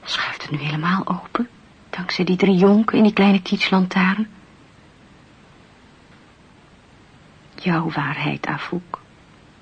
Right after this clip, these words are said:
De prijs die je betaalde voor het behoud van je menselijke waardigheid. De mijne daarnaast. Ik kijk naar wat ik niet zien mocht. De ontluistering. Het uitgeleverd zijn aan de verslaving.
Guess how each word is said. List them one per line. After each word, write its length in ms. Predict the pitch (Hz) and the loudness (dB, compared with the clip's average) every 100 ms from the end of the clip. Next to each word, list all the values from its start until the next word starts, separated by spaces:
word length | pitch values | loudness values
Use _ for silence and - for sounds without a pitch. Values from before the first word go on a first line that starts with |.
| _ | _
De 120 | - - | -12 -6
prijs 460 | - 170 170 175 - | 2 4 2 0 -2
die 120 | 160 | -2
je 60 | |
betaalde 520 | 160 - - 151 151 156 | -2 -2 0 0 0 -4
voor 180 | - | -2
het 180 | 156 143 | -2 -2
behoud 460 | - - 143 165 - | -4 -2 -2 -4 -4
van 140 | 160 | 2
je 80 | 151 | 4
menselijke 560 | 156 170 180 156 151 156 | 6 4 2 -2 -2 0
waardigheid. 800 | 165 175 156 - 143 147 - - - - _ _ - - - - - | 0 0 -2 -4 -8 -10 -12 -20 -20 -20 _ _ -20 -20 -20 -20 -4
De 100 | 143 | 2
mijne 400 | 139 139 160 180 | 4 4 2 2
daarnaast. 720 | 180 175 175 185 208 - - - - - - - - - - - - | 2 2 2 -2 -6 -12 -18 -20 -20 -20 -20 -20 -20 -20 -20 -20 -8
Ik 180 | - 180 - | -4 -4 -2
kijk 500 | 196 175 160 - - | -2 -2 -4 -10 -4
naar 120 | 185 | -2
wat 160 | 180 180 | 0 -2
ik 100 | 180 | 0
niet 200 | 180 175 | 0 0
zien 320 | - 208 208 | 0 2 2
mocht. 420 | 180 - - - - - - - - - - - - - - - - | -2 -10 -18 -18 -20 -20 -20 -20 -20 -20 -20 -20 -20 -20 -20 -20 -2
De 60 | |
ontluistering. 840 | - 160 185 190 190 - - - 151 - - - - - - - | 2 4 6 4 2 -2 -6 -8 -8 -12 -20 -20 -20 -20 -20 -10
Het 200 | - - | -8 0
uitgeleverd 760 | - 196 - 175 165 156 - - | 2 2 2 2 2 2 -4 -2
zijn 240 | 160 151 | 2 4
aan 80 | 151 | 4
de 60 | |
verslaving. 760 | 147 - - 156 147 151 - 151 | 2 -2 -2 0 0 -4 -10 -12